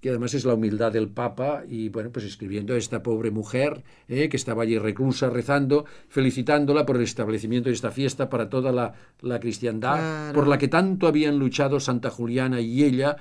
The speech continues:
Speaker 1: ¿eh? Y, bueno, la pobre Santa Juliana
Speaker 2: Ya
Speaker 1: lo
Speaker 2: había
Speaker 1: tuvo,
Speaker 2: muerto.
Speaker 1: ya había muerto seis años antes, lo tuvo que ver desde el
Speaker 2: Desde
Speaker 1: cielo,
Speaker 2: el
Speaker 1: después de
Speaker 2: cielo.
Speaker 1: haber sufrido mucho por esto, ¿eh? Eh,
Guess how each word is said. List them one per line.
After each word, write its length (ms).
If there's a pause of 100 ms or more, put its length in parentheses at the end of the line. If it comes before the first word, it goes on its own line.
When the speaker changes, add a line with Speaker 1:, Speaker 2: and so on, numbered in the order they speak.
(320)
Speaker 1:
¿eh? 400
Y, 340
bueno, 260
la 100
pobre 220
Santa 240
Juliana 320
Speaker 2:
Ya 60
Speaker 1:
lo 40
Speaker 2:
había 160
Speaker 1:
tuvo, 120
Speaker 2:
muerto. 260
Speaker 1:
ya 80
había 160
muerto 300
seis 200
años 240
antes, 300
lo 80
tuvo 200
que 120
ver 180 (320)
desde 320
el 60
Speaker 2:
Desde 160
Speaker 1:
cielo, 180
Speaker 2:
el 60
Speaker 1:
después 340
de 40
Speaker 2:
cielo. 80
Speaker 1:
haber 160
sufrido 440
mucho 380
por 160
esto, 380 (100)
¿eh? 160 (880)
Eh, 1000